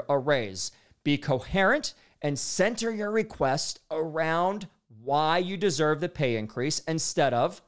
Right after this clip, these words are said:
why you need it. Remember what I said earlier?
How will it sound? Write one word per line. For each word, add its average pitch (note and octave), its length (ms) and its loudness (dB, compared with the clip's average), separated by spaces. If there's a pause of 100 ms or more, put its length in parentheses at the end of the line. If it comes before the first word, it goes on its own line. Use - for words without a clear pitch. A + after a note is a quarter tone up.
(220)
why C3 500 0
you C3 380 0
need A#2 400 -2
it. - 300 -4 (160)
Remember B2+ 280 0
what F#3 120 4
I F#3 60 6
said G#3+ 220 2
earlier? D#3+ 540 2